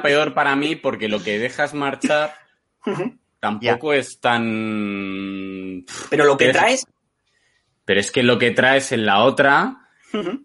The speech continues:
Speaker 1: es que en el primer año, es que, eh, claro, es que, es que lo que traes, tú dime, Michael Thomas por, pero Michael
Speaker 2: <laughs>
Speaker 1: Thomas tampoco, tenía veintiocho años ya cuando, por ahí,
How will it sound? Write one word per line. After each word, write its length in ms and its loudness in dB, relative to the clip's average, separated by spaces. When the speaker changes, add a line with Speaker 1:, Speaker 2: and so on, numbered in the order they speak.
Speaker 1:
es 200 -6
que 340 -2
en 140 -2
el 140 0
primer 280 2
año, 480 4
es 180 -2
que, 340 0
eh, 180 -4
claro, 400 2
es 160 -12
que, 320 -2
es 160 -10
que 100 -4
lo 140 0
que 120 0
traes, 680 2
tú 160 0
dime, 320 0
Michael 420 0
Thomas 360 0
por, 480 -2
pero 220 -4
Michael 300 -2
Speaker 2:
<laughs> 100 0
Speaker 1:
Thomas 160 -2
tampoco, 380 -2
tenía 220 -2
veintiocho 440 0
años 240 -2
ya 180 2
cuando, 680 -4
por 140 -4
ahí, 280 0